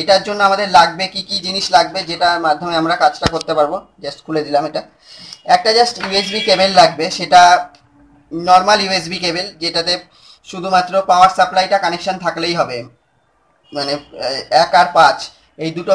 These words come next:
পিনের কানেকশন যদি থাকে তাহলেই কিন্তু আমাদের করা যাবে। এই যে ইউএসবি কেবলটা, এটা আমরা যে সমস্ত মোবাইল চার্জ দিই, আমরা চার্জিং দেওয়ার যেই ইয়েগুলো রয়েছে, ইউএসবি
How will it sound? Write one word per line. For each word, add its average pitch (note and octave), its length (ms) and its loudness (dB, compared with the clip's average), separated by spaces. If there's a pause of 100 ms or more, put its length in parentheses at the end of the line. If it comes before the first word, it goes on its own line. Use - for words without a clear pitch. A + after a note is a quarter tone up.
পিনের G3 260 -4
কানেকশন F#3 380 0
যদি G3+ 120 -6 (100)
থাকে F3+ 260 -2
তাহলেই F3+ 280 0
কিন্তু F3 240 -6
আমাদের F3+ 220 0 (400)
করা D#3+ 280 6
যাবে। C3+ 220 2
এই D3 100 -4
যে D3 120 0
ইউএসবি E3 360 -4
কেবলটা, E3+ 340 -2 (140)
এটা F3+ 140 2 (100)
আমরা F3 200 4 (800)
যে E3+ 80 -4 (100)
সমস্ত F#3+ 240 -2 (160)
মোবাইল F#3 220 6 (100)
চার্জ G3+ 200 6 (100)
দিই, D#3 200 -4
আমরা D3+ 140 0 (120)
চার্জিং E3 360 2 (580)
দেওয়ার F3 340 8
যেই E3+ 140 -6 (160)
ইয়েগুলো E3 400 -2
রয়েছে, D3+ 320 0
ইউএসবি D#3 380 -4